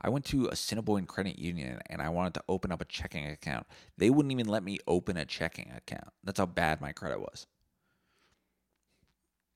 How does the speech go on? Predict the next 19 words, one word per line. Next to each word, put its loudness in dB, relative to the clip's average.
My 2
credit 2
was 0
so 6
bad 4
that 0
not 2
only -2
would -2
they -2
not -2
lend -2
me -4
money, -4
uh, 0
they 0
didn't -2
even -2
wanna -4